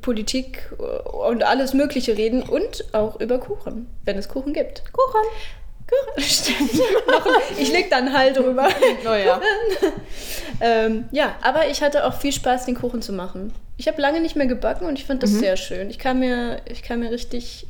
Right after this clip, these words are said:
Speaker 1: wie in meinem Element vor.
Speaker 2: Ich
Speaker 1: In
Speaker 2: mag
Speaker 1: einem meiner Elemente. Ich bin nicht
Speaker 2: Mhm.
Speaker 1: nur Bäckerin, aber
Speaker 2: Mhm.
Speaker 1: es war ein schönes Element von
Speaker 2: Ich
Speaker 1: mir.
Speaker 2: mag Backen
Speaker 1: Mhm.
Speaker 2: nicht. Ich, äh,
Speaker 1: Oha.
Speaker 2: mm,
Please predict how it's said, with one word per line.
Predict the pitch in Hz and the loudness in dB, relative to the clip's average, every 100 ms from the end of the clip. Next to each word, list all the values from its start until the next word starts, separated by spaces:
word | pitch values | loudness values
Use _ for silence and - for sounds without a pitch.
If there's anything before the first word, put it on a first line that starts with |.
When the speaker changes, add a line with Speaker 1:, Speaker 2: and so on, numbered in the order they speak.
| - | -2
Speaker 1:
wie | 233 269 | 2 4
in | 285 277 269 247 | 4 2 0 -4
meinem | - 233 233 240 | 0 0 2 2
Element | - 233 214 220 | 2 0 0 -2
vor. | 233 175 156 214 - | -4 -4 -4 -4 -6
Speaker 2:
Ich | - 240 | -2 2
Speaker 1:
In | |
Speaker 2:
mag | - | 4
Speaker 1:
einem | 254 320 277 | 4 4 2
meiner | 185 185 190 | 0 -2 -2
Elemente. | 196 185 196 202 | -2 -2 -4 -6
Ich | - | -4
bin | 254 226 | -2 0
nicht | 240 - | 0 2
Speaker 2:
Mhm. | |
Speaker 1:
nur | 240 | 0
Bäckerin, | 226 - 277 294 349 | 0 0 -2 -2 -2
aber | - 254 240 226 269 - - 185 | -2 -2 -2 -4 -6 -6 -8 -2
Speaker 2:
Mhm. | 214 208 | -2 -2
Speaker 1:
es | - | 0
war | |
ein | 240 | 0
schönes | 240 233 214 | 0 0 0
Element | 208 190 - - - | -2 -4 -6 -6 -6
von | - 190 | -4 -2
Speaker 2:
Ich | 196 | 0
Speaker 1:
mir. | 196 | 0
Speaker 2:
mag | 190 190 | 0 0
Backen | 196 202 | -2 -2
Speaker 1:
Mhm. | 208 | -2
Speaker 2:
nicht. | 196 - | -4 -6
Ich, | - - | -6 -6
äh, | 170 175 175 175 | -4 -2 -2 -2
Speaker 1:
Oha. | 403 - - - - - - - - - | -2 -2 -4 -10 -10 -6 -6 -4 -6 -2
Speaker 2:
mm, | 202 214 | 0 2